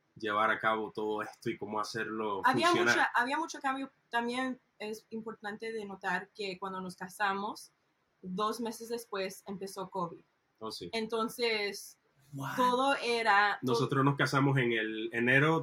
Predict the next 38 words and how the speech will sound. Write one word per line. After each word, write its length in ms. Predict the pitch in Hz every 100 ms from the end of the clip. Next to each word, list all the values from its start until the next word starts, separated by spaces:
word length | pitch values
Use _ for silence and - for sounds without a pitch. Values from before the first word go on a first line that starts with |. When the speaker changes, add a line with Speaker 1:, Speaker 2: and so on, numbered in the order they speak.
| 131
Speaker 1:
del 200 | 120 -
dos 200 | 110 123
mil 140 | 120
veinte, 300 | 117 117 - -
so 260 | - 104
Speaker 2:
Yeah, 300 | 104 98 76 -
eh, 300 | - 220 220
Speaker 3:
Wow. 100 | - -
Speaker 2:
fue... 500 | 254 254 269 285 269 - _ -
Like, 320 | 214 196 190 _
bien 340 | 220 233 233 226
crazy. 460 | - 214 196 190 226 - -
<laughs> 220 | 311 - _
Speaker 1:
Yeah. 180 | 110 101 -
Speaker 2:
Um, 480 | 247 233 214 196 185 -
y 420 | 240 233 226 214 -
había 260 | 214 240 262
mucho 440 | 240 247 254 277
cambio. 320 | 247 240 240
Yo 240 | 233 226 233
me 120 | 233
moví 340 | 220 208 220 220
a, 60 | 214 - -
a 360 | 202 196 196 196
Dallas 560 | 226 226 233 226 226 -
porque 200 | 202 190
yo 120 | 196
vivía 300 | 202 208 214
en 60 | 202
California. 720 | 196 196 196 240 233 220 220 - _ _ _ _ _
No 220 | 214 220
tenía 280 | 220 233 233
nada 240 | 220 214 214
de 120 | 208
amistades. 840 | 196 196 - 240 240 240 226 233
Lemuel 480 | 226 208 208 208 208 -
paró 340 | 208 214 214
de, 560 | 220 220 214 202 185